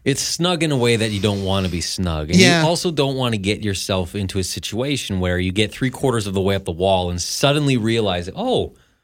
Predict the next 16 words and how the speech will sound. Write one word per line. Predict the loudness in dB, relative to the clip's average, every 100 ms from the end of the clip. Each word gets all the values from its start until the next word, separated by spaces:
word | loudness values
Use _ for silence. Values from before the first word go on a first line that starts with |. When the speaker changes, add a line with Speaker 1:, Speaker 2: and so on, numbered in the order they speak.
| _ _
Speaker 1:
turns | -14 -4 0
out |
I'm | 2
afraid | 2 2 2
of | 2
heights." | 0 -2 -4 -12 -4
Speaker 2:
Yeah. | 0 0 -2 -2
Speaker 1:
And | 2
you |
Speaker 2:
Ooh. | 4
Speaker 1:
have, | 2 -4
and | -2
you | 0
have | 0
a |
meltdown | 0 -2 -2 -4 -4 -6